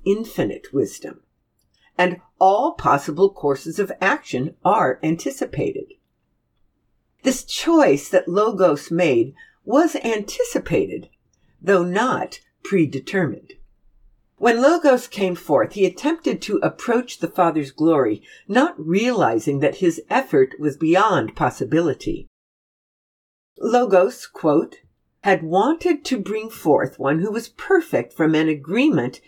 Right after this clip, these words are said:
in which he had not been, and without having the command." End quote. The eons were not in on this plan of Logos, nor did he have the go-ahead of the Father.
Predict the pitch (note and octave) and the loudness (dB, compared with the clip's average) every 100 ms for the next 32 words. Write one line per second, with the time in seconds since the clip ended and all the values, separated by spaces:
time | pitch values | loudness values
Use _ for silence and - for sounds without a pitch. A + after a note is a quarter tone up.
0 | _ _ - F#3 F#3+ G#3 - G3 E3 D3+ | _ _ -2 0 0 -2 0 -2 0 -4
1 | D3 E3+ - - - G#3+ G#3 A#2+ G#2 _ | -2 -4 -4 -8 -6 -4 -4 -6 -10 _
2 | _ _ _ - _ F#3 E3+ F#3+ G3 B3 | _ _ _ -20 _ 0 2 0 2 2
3 | - - _ E3 C#3+ C3+ C3 - C#3+ F#3+ | 0 -4 _ -4 -4 -4 -6 -6 -4 -2
4 | A3+ E3+ - - _ _ _ _ _ _ | -2 -6 -12 -20 _ _ _ _ _ _
5 | _ _ D3+ C3+ - - _ _ _ _ | _ _ -4 -4 -8 -10 _ _ _ _
6 | _ _ _ _ _ _ _ _ _ _ | _ _ _ _ _ _ _ _ _ _
7 | C4 C#4+ D#4 D4+ A3+ G3 G#3+ G#3 A3 - | -2 4 4 4 2 0 0 2 0 0
8 | - B3+ A#3+ D3 B2 A2+ - - C3 A#2 | -4 -4 -2 -4 -4 -8 -10 -4 -4 -4
9 | G#2+ - A2 - - - - _ _ _ | -4 -2 -2 -4 -8 -12 -20 _ _ _
10 | _ - G#3 B3 A#3 F#3+ A#3+ A3 G#3 D3 | _ -2 2 2 2 -2 -2 -2 -2 -2
11 | E3 D3+ F#3 G#3 B2+ A2 - - B2+ - | -2 2 2 2 -2 -4 -4 -4 -6 -2
12 | F3+ A3 - - | -2 -2 -8 -10